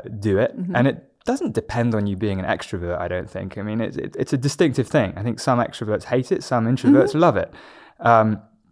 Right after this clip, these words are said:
Speaker 1: in a way, it's, it's, it's a chance to tell people about what you're excited about.
Speaker 2: Yeah.
Speaker 1: And the other thing is, it, it,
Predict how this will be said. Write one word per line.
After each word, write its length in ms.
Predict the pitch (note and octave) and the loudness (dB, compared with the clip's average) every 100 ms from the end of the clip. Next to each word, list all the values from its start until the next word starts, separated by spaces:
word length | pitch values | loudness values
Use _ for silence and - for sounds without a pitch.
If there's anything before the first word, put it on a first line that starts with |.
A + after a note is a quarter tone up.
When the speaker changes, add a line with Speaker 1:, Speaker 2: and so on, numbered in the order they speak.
| _ | _
Speaker 1:
in 160 | - C#3 | 0 2
a 60 | |
way, 200 | B2+ D#3+ | 4 4
it's, 160 | D#3 - | 4 0
it's, 260 | - - - _ _ _ | -8 -10 -20 _ _ _
it's 120 | - | -14
a 40 | |
chance 340 | - C3 A#2+ - | -2 0 0 -4
to 200 | A#2 A2 - | -12 -14 -6
tell 240 | A2+ A2+ | -2 -2
people 400 | A2+ A#2 - A#2 | -2 -8 -4 -4
about 360 | A2+ A#2 G#2 A#2 | 0 -2 -2 -4
what 200 | - - | -6 -4
you're 180 | A2+ A2 | -4 -4
excited 540 | - - D3+ D#3+ F#2 | -4 -4 -4 -2 -8
about. 400 | F2 E2+ F2 - _ _ _ _ | -6 -6 -8 -12 _ _ _ _
Speaker 2:
Yeah. 160 | F3+ F3 | -8 -2
Speaker 1:
And 540 | A2+ G#2+ G#2+ G#2 G#2 - - _ _ _ | 0 0 0 -4 -8 -16 -20 _ _ _
the 140 | A#2 | 2
other 140 | D3 F3+ | 4 4
thing 260 | - G2+ | 0 -2
is, 180 | A2 A#2 | -2 -2
it, 120 | C#3+ - - | -4 -8 -10
it, 200 | C3+ | -12